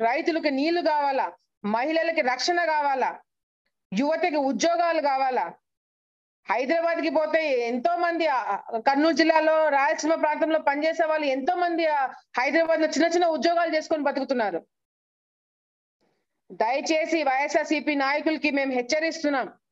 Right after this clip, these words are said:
మీరు ఏదైతే అవాస్తవాలు చెప్తున్నారో,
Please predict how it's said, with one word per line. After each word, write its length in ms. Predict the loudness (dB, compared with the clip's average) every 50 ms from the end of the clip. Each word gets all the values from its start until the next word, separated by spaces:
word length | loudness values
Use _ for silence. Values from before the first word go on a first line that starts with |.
| _ _ _ _ _ _ _ _ _ _ _ _ _ _ _ _ _ _ _ _ _ _ _ _ -4
మీరు 200 | -2 -2 0 0 0 0
ఏదైతే 280 | 0 0 0 0 0 0 0 0
అవాస్తవాలు 540 | 0 -2 -2 0 0 0 0 0 0 0 0 -2
చెప్తున్నారో, 540 | -2 -2 -2 -2 0 0 0 0 0 -2